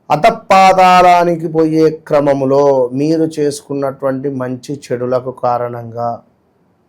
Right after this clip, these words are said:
డౌన్ఫాల్, టాప్ పొజిషన్కు వెళ్ళేటువంటి సందర్భంలో శంకుస్థాపన, డౌన్ఫాల్ అయ్యేటువంటి సందర్భాలలో మీపై వ్యతిరేకత,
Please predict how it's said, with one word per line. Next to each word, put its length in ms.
డౌన్ఫాల్, 960
టాప్ 420
పొజిషన్కు 500
వెళ్ళేటువంటి 640
సందర్భంలో 520
శంకుస్థాపన, 760
డౌన్ఫాల్ 800
అయ్యేటువంటి 560
సందర్భాలలో 1000
మీపై 500
వ్యతిరేకత, 880